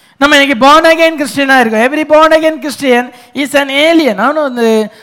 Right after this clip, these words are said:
அந்த உலகத்துக்கு அப்பாற்பட்டவர்களாக நம்ம இருக்கிறோம். உலகத்து மக்கள் படி நம்ம நடக்காதபடிக்கு, நம்ம வந்து இன்னைக்கு நம்ம வந்து worldly spirit இராதபடிக்கு நமக்கு இன்னைக்கு heavenly spirit உடையவர்களாய் இருக்கிறோம்.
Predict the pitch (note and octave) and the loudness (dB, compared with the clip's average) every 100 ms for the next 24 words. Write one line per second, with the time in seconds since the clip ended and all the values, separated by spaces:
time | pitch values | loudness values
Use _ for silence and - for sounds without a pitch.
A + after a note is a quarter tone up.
0 | - E4 D#4 C#4+ E4 E4 E4 C#4+ D4+ C4 | -4 -2 0 2 2 2 0 0 2 2
1 | F4 D#4 D#4+ C#4 C#4 C4+ B3+ C4 A#3 G3+ | 2 0 0 -2 -2 0 0 0 -2 -4
2 | G3 F#3+ E3+ D#3 A2+ _ _ _ - B3 | -6 -8 -10 -14 -18 _ _ _ -4 2
3 | C#4 D#4 D#4+ D#4+ D4+ D#4 E4 D#4 D4 D4 | 4 2 0 -2 0 0 0 0 0 0
4 | C4 B3 A3+ B3+ B3+ B3+ A3+ G#3+ A3 G#3 | 0 0 0 0 2 0 0 -4 -4 -2
5 | G3+ F#3+ F#3+ - D#4 E4 D4+ C4 B3 A#3 | -2 -4 -8 -4 0 2 2 0 2 2
6 | A3+ A3 G#3 C#4 E4+ D#4+ C#4+ C4 C4+ C4 | 4 2 -2 -4 -4 -4 -2 -2 -2 -4
7 | B3+ A#3+ A3+ E4 E4 D#4+ - D4 D4 C4 | -4 -4 2 2 2 -2 -6 -6 -6 -4
8 | B3 A#3 A#3+ A#3 A3 G#3 A3 G3 F#3+ - | 0 2 2 0 -4 -6 -4 -4 -6 -12
9 | _ C#4+ D#4 D4+ C#4+ C4+ B3+ A3+ C4+ D#4+ | _ -2 -2 -2 -2 -4 -4 -2 0 0
10 | E4+ E4+ D#4 D4 C#4+ C4 B3 A#3+ A#3+ A3+ | -2 -4 -8 -8 -8 -4 -2 0 2 2
11 | A3 F#3+ E3+ D#3 C3+ | 0 -4 -10 -14 -20